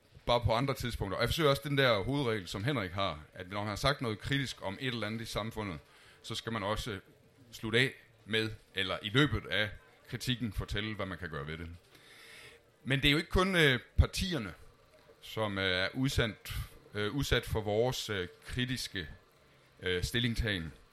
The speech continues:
Det er jo også sådan selve samfundets struktur, hvor vi har en tendens til at fokusere mere på det, som burde laves om, så det kan blive bedre,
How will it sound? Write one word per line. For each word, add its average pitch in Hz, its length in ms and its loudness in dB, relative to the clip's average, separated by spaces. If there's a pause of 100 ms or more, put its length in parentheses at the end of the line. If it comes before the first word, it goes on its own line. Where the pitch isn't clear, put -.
(540)
Det 117 60 0
er 113 40 2
jo 113 100 4
også 135 160 4
sådan 139 180 2
selve 143 380 0
samfundets 139 640 2
struktur, 131 600 -2 (1120)
hvor 117 400 2 (240)
vi 127 200 0
har 160 220 6
en 135 100 2
tendens 147 460 2
til 147 300 4 (340)
at 113 260 6 (360)
fokusere 143 440 4
mere 143 300 4
på 143 100 12
det, 151 180 2
som 127 200 -2 (100)
burde 160 260 4
laves 123 280 2
om, 151 260 2
så 123 120 -8
det 113 100 -4
kan 120 100 -4
blive 120 160 -2
bedre, 127 400 6